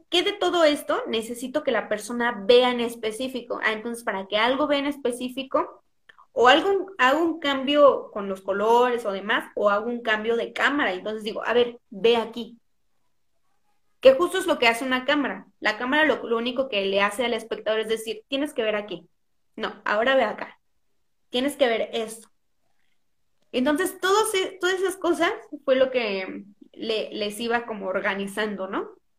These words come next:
Y sí, al final quedó un video súper padre. Por ahí tienen que estar en YouTube. Tienen que buscar así como Fe Zaragoza. Este,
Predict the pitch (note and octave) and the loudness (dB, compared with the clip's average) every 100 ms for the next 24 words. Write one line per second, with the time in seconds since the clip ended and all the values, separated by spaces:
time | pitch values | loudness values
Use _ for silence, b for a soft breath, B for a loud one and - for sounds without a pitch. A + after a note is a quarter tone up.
0 | _ _ _ - A#3+ C#4+ E4+ F4+ E4+ C4+ | _ _ _ -10 -6 -2 0 0 0 -2
1 | C#4 C#4+ F4 D4+ D4+ D4 C#4+ C4 C4 - | -2 0 0 0 0 0 0 0 -2 -6
2 | B3+ C#4 C4+ A#3+ C4+ - A3 A3 A#3+ C4+ | -4 -4 2 4 4 0 0 0 -2 -6
3 | A3 G3+ G#3+ G#3+ A3 B3+ F4 - _ _ | -6 -4 -4 -6 -6 -6 -6 -8 _ _
4 | _ _ - A#3+ B3 A#3+ G3 G3 G#3 G3+ | _ _ -8 -6 -4 -4 -6 -4 0 2
5 | G3+ G3+ G3+ G3+ G3+ F#3 - - G3+ - | 0 -6 -12 -12 -8 -8 -8 -12 -16 -20
6 | - _ A#3 A#3 A3+ G3 A3+ D4+ F4 A#4 | -20 _ -6 -2 -2 0 4 4 2 -4
7 | - - _ _ _ _ _ _ _ - | -6 -18 _ _ _ _ _ _ _ -10
8 | G3+ G3 G3 - - - - - G#2 E2 | -4 -4 -6 -12 -14 -12 -12 -14 -14 -16
9 | A1+ G1+ A1 | -18 -20 -20